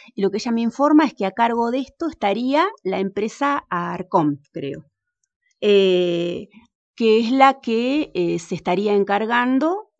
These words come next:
de realizar las compras, pero en forma directa. Y que del monto que se depositara en un principio quedarían cinco millones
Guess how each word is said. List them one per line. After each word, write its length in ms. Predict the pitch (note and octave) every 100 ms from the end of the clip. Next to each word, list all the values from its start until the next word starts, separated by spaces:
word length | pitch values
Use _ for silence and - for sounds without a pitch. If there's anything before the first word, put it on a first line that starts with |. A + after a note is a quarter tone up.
| _
de 600 | D#3+ F#3+ F3+ F#3 G#3 A3
realizar 920 | G3 F3+ F3 E3+ - G#3 A3 C4+ C#4 -
las 280 | F3 D#3+ -
compras, 720 | A3+ G3+ E3 D3 C#3 - _ _ _ _ _ _
pero 400 | A#3+ B3 C4 -
en 160 | F#3 E3+
forma 840 | F3+ F3 G3+ A#3+ C4 C4+ C4+ B3+ G#3+
directa. 500 | G#3+ F3 - - - _ _ _ _ _ _ _ _ _ -
Y 760 | A#3+ B3+ B3+ A#3+ A3 G#3 G3+
que 160 | - F#3
del 300 | F#3 F#3+ G3
monto 960 | G#3 A3+ B3+ C4 C4 C4 D4 E4+ A4+ _ _ _ _
que 100 | D#3
se 140 | - E3+
depositara 540 | E3 F3 G3 G3+ G#3+
en 80 | A3+
un 100 | A#3
principio 640 | C4 B3+ C4+ A#3+ C#4+ D4+ - -
quedarían 840 | G#3 F#3+ F#3+ G3+ A#3 G#3+ A#3 D#4 E4+ _ _ _ _ _ -
cinco 420 | - A3+ G#3+ G3
millones 560 | F3+ - B2 D3 _